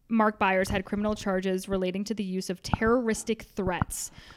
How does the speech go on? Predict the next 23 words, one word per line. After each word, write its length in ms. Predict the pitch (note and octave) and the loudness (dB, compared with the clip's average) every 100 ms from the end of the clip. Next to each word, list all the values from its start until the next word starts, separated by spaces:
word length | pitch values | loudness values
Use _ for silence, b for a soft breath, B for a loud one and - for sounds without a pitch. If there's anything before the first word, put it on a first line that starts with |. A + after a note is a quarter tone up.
| B | B
grand 500 | - G3 G#3 C4 C4+ | -2 2 2 2 0
theft, 300 | G#3+ F#3 - - | 0 0 -2 -6
and 140 | G3 | -6
drug 280 | F3+ F3+ F3+ | -2 -4 -4
use. 240 | E3 E3 | -6 -6
One 200 | F#3 G3 | -4 -2
of 80 | B3 | 0
the 80 | D#4+ | -2
terroristic 560 | - A3+ G3+ G3 G3 | -2 0 0 -2 -6
threats 280 | - F#3+ E3 | -4 -4 -4
pertained 520 | - G3+ - F#3+ F#3+ | -4 -6 -6 -6 -6
to 240 | - F#3+ F3 - | -6 -8 -8 -8
a 40 | G3+ | -4
domestic 520 | G3 F#3+ G3 - C4 | -2 -2 -4 -4 -6
dispute 400 | - - A3 G3+ | -6 -2 0 0
between 280 | F#3 G#3+ G3 | -2 -4 -4
Mark 240 | F#3 F#3+ - | -2 -4 -4
and 100 | F#3 | -8
his 80 | |
first 400 | - - D4 - | -8 -2 -2 -2
wife, 300 | G#3 F3+ F3+ | -2 -2 -2
Sandra 400 | - G3+ F3+ F3+ | -6 -8 -6 -6
Byers. 500 | E3+ A#2 D2 E2+ - | -6 -8 -8 -10 -12